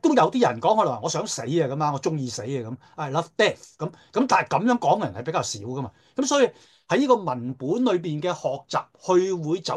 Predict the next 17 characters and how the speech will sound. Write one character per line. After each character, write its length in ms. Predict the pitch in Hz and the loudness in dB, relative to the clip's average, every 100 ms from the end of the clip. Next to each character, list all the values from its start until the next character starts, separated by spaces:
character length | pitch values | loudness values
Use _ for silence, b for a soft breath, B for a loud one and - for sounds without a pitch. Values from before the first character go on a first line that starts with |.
| 220 180 | 2 2
去 80 | |
預 280 | 151 135 139 | 0 -6 -6
測 160 | 196 214 | -2 -2
就 120 | 160 | 0
話 100 | 135 B B - | -4 B B -4
喺 260 | 165 226 | 2 4
你 400 | 262 233 202 165 | 4 6 6 6
呢 260 | 196 233 247 | 4 2 2
個 120 | - 185 170 - | 4 2 2 -8
咁 600 | 131 120 170 220 247 240 | -6 -4 -2 2 2 4
嘅 360 | 185 175 170 | 6 8 6
內 360 | 175 160 139 139 | 2 0 0 0
容 140 | 107 | -4
入 120 | 117 123 | -6 -8
邊 160 | - 135 | -4 -2
呢， 100 | 196 - b b b b b | -2 -6 b b b b b
U 720 | 196 262 254 254 254 254 233 | 2 6 8 8 8 6 2